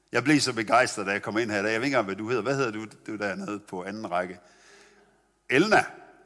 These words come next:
Ja, du får en lille lur nu. Det kan jeg godt se. Det er også lidt kedeligt, det jeg siger. Men prøv nu at høre her. Elna, jeg, jeg blev så begejstret, at jeg mødte dig, for du kom hen til mig og hilste på mig. Så sagde du, ja, du fulgte jo med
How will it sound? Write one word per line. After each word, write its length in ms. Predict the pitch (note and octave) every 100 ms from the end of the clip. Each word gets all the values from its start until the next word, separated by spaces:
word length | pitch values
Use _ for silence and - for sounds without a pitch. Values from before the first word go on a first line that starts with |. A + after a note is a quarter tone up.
| -
Ja, 160 | F#2
du 140 | G#2 A#2
får 200 | - D3
en 100 | A#2+
lille 180 | C#3 A#2+
lur 240 | C3+ G#2
nu. 100 | F2
Det 120 | G2
kan 80 | A#2+
jeg 80 | A#2
godt 160 | A#2
se. 200 | - C3
Det 100 | G2+
er 40 | B2+
også 180 | C3 C#3+
lidt 100 | C3
kedeligt, 320 | C3+ C3 G#2
det 80 | G#2+
jeg 100 | G#2+
siger. 200 | A2 G2+ - - - - -
Men 140 | C#3
prøv 160 | C3+ G#3+
nu 60 |
at 80 | F#3+
høre 140 | F#3+
her. 180 | E3 F3 C#3+
Elna, 260 | F3+ A3+ A3 E3+
jeg, 160 | F#3 F#3+ D3+
jeg 140 | F3+
blev 160 | G3+ A#3+
så 140 | G3+
begejstret, 420 | F#3+ F3+ G3 -
at 60 | D3+
jeg 80 | E3+
mødte 140 | G3
dig, 180 | D3 D#3
for 80 | C#3+
du 80 |
kom 160 | F#3 E3
hen 180 | D3+ F#3+
til 160 | -
mig 80 | D#3
og 60 | C#3
hilste 240 | D#3 E3
på 80 | C3+
mig. 140 | B2+
Så 60 | C#3
sagde 180 | D3+ D3
du, 80 | C3 - - -
ja, 80 | B2+
du 100 | D#3
fulgte 300 | - D3 B2+
jo 80 |
med 340 | B2 B2+ D3+